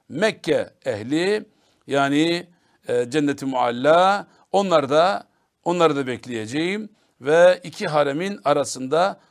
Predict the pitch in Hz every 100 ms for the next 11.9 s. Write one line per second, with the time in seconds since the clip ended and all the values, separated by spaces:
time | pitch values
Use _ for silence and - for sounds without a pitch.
0 | _ 226 226 185 160 139 123 117 113 113
1 | 202 226 185 214 160 139 143 - 120 165
2 | - _ _ - 135 135 139 127 123 113
3 | 127 127 123 117 120 135 196 - - _
4 | _ _ _ _ - 143 165 180 175 170
5 | 147 123 143 151 180 160 151 143 156 147
6 | 135 139 131 143 143 143 139 139 131 139
7 | 123 113 - _ _ 127 120 117 117 117
8 | 113 117 131 160 156 139 123 175 214 _
9 | _ _ - 151 165 185 180 175 170 170
10 | 170 156 - 156 131 - _ _ - 156
11 | 156 147 165 147 156 143 143 151 135